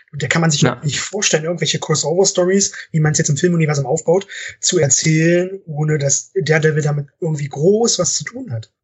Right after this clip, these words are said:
Speaker 1: Das, äh, und gerade wenn's um Doctor Strange geht, ja. Also beispielsweise, wie gesagt, ich kenne ihn zum Großteil aus den Crossovern oder aus, äh, regulär laufenden Marvel-Serien, die auch auf Deutsch erscheinen, äh,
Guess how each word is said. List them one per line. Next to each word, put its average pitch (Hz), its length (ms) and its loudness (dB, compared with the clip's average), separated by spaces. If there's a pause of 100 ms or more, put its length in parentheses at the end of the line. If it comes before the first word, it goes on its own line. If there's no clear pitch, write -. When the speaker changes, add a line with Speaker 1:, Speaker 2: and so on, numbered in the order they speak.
Speaker 1:
Das, 120 140 -2
äh, 170 220 -4
und 151 160 -8
gerade 190 480 4
wenn's 190 160 2
um 180 80 0
Doctor 175 240 0
Strange 180 420 -2
geht, 120 220 -12
ja. 127 80 -16 (240)
Also 147 120 -2
beispielsweise, 170 520 2 (560)
wie 165 100 0
gesagt, 185 300 2
ich 143 140 -6
kenne 190 160 2
ihn 175 60 -2
zum 165 140 -2
Großteil 170 300 -2
aus 165 100 -4
den 170 100 -6
Crossovern 190 640 -2
oder 160 160 -4
aus, 143 240 -2
äh, 170 60 0 (320)
regulär 185 360 4
laufenden 175 380 2
Marvel-Serien, 165 600 0
die 156 120 -4
auch 143 120 -6
auf 139 160 -6
Deutsch 160 180 0
erscheinen, 156 400 0 (540)
äh, 156 240 0